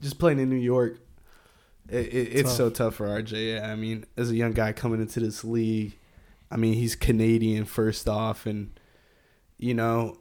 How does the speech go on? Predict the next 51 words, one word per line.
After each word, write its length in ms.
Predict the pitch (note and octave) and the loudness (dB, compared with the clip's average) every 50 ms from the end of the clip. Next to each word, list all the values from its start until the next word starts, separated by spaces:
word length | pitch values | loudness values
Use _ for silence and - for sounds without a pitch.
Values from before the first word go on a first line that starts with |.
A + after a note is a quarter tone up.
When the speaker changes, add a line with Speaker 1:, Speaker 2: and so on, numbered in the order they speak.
| _ _ - | _ _ -4
Speaker 1:
I 80 | B2 B2+ | -2 0
mean, 180 | B2+ B2+ C3 | 0 0 0
he 80 | C3+ D3+ | 2 4
had 100 | D#3 D3 | 4 4
a 40 | C3+ | 4
big 200 | C3 C#3 C3+ C3+ | 4 0 0 0
stage, 640 | - - C#3+ C3+ C3 C3 B2+ B2 A#2+ A#2+ A#2+ - | -2 0 2 4 4 4 2 0 -2 -4 -4 -6
you 100 | B2+ B2 | -4 -2
know, 360 | A#2+ A#2+ A#2+ A2+ A2+ A2 A2+ - - _ | 0 0 0 0 0 -2 -4 -8 -14 _
from 220 | - - B2+ A#2 | -8 -4 -4 -2
high 200 | A2+ B2+ B2 B2 A#2+ | 0 2 2 2 2
school. 180 | A#2+ B2 B2 C3 | 2 0 2 2
Speaker 2:
One 40 | A#2+ | 4
year 180 | A2+ A2+ A2+ | 4 4 4
at 100 | A2+ A#2 A2+ | 2 0 0
Duke. 240 | B2+ C3 B2 B2 - - _ _ _ _ _ _ _ | -2 -2 -2 -4 -8 -14 _ _ _ _ _ _ _
Speaker 1:
And 120 | - A#2 A#2 | -4 -2 -2
the 40 | |
one 280 | A#2 A#2 B2 B2+ B2+ B2 | 0 0 0 0 0 0
year 180 | B2 B2 A#2+ A#2+ | 0 2 2 2
at 200 | A2+ A2+ A#2+ A#2 | 0 0 -2 0
Duke 320 | - C#3 C3 C3 B2+ C3 | 0 2 2 2 2 0
when 100 | C3 B2 | 0 0
they 80 | A#2 A2+ | 0 0
had 180 | B2+ C3 B2 | 0 -2 -2
the 80 | A#2+ A2+ | -2 -4
super 320 | - - - D3 C3+ C3 | -4 -2 -2 0 0 0
team. 560 | B2+ - - C3+ B2 B2 B2 A#2+ A#2+ A#2 A#2+ - - _ _ _ _ - | -2 0 0 0 2 2 2 0 0 -2 -6 -12 -18 _ _ _ _ -16
But 80 | C#3 B2 | -14 -4
Speaker 2:
Mm-hmm. 80 | A2+ B2 | 0 2
Speaker 1:
other 200 | D#3 G3 F3+ C#3 | 4 4 4 4
than 140 | C3 A#2+ A#2 | 4 2 2
that, 260 | A#2+ C3 C#3 C3+ A#2+ | 2 2 2 2 2
I 80 | A#2 | 0
mean, 360 | A#2 A2+ A2 A2 G#2+ G#2+ G#2+ - - _ _ _ - | 0 0 0 -2 -2 -4 -6 -10 -16 _ _ _ -10
it, 280 | A#2+ B2 B2 G#2+ F#2 | -8 -6 -6 -6 -4
it 140 | - C3+ C3+ | -2 -2 0
doesn't 280 | C3+ C#3 B2 - A2+ F2 | 2 0 0 0 -2 -2
amplify 520 | A#2 A2+ - G#2+ G#2+ - - G#2 G#2 G2 | -2 -4 -4 -6 -8 -6 -4 -4 -4 -4
to 200 | G2+ - - - - - - | -6 -10 -14 -16 -16 -16 -8
New 280 | - B2 C3+ C3 C3 B2+ | -4 -2 2 4 4 4
York 340 | A#2+ A2+ A#2+ A2 A2 G#2+ - | 4 4 2 2 0 -2 -4
City 440 | - - - B2+ A#2 A2+ G#2+ G#2+ G#2+ | -6 -2 0 2 2 2 0 0 0
and 100 | G2+ G#2+ | -2 -2
Speaker 2:
Running 240 | A#2 A#2+ B2 B2+ B2 | -2 -2 -2 -2 0
with 80 | B2+ | 2
Speaker 1:
what 80 | C3+ B2+ | 2 2
Speaker 2:
your 80 | A#2+ - | 2 2
Speaker 1:
those 100 | B2+ A#2+ A#2 A2+ | 0 0 0 0
Speaker 2:
favorite 120 | A2 A2 | -2 -4
player, 260 | - - B2+ B2+ B2+ | -4 -2 -2 -2 -2